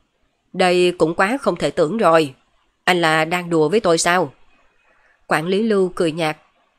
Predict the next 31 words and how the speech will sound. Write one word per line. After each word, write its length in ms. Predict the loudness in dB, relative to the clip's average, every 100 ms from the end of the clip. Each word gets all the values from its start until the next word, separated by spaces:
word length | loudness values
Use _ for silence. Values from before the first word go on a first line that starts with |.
| _ _
Anh 160 | -8 -6
ta 240 | -4 -4
tin 240 | -2 -2 -2
vào 120 | -4
loại 180 | -6 -4
chuyện 300 | -4 -4 -4
ma 160 | -8
quỷ 200 | -4 -4
này 260 | -2 -4 -4
mới 220 | -6 -4
là 160 | -4 -2
lạ. 280 | -4 -6 -10 _ _ _ _ _ _ _ _ _ _ _ _ _ _ _ _ _ _ _ _ _ _
"Anh, 260 | -2 -2 -2 -10 _ _ _ _ _ _ _ _ -2
anh, 280 | 0 0 -6 _ _ _ _ _ _
à, 120 | -6 -6 -8 -18 2
vốn 280 | 4 4 6
tôi 120 | 4
tưởng 220 | 4 0
rằng 240 | 0 -2 -4 -14 _ _ _
anh 160 | -6 0
tới 400 | 2 2 0 -2 -2
muốn 220 | 0 2
mua 120 | 0
xe 200 | 2 0
thật, 240 | 0 -2 -6 _ _ _
không 240 | -4 0
ngờ 200 | 2 2
lại 180 | 2 2
là 120 | 0
thần 240 | 0 -2 2
côn. 260 | 0 0